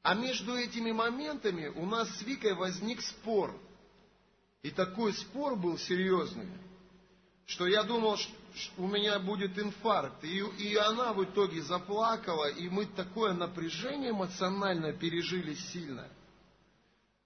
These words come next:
В конце этого разговора мы друг друга спросили: «Что происходит? Вообще, что происходит?»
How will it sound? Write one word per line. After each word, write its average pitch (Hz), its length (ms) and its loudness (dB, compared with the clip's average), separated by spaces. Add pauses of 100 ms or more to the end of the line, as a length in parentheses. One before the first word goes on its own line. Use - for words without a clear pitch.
В - 40 -20
конце 175 340 6
этого 208 300 2
разговора 208 640 0
мы 185 120 0
друг 185 260 -2
друга 208 280 2
спросили: 180 680 -6 (960)
«Что - 240 -6
происходит? 113 680 -8 (1400)
Вообще, - 220 -8
что 160 240 -6
происходит?» 139 680 -10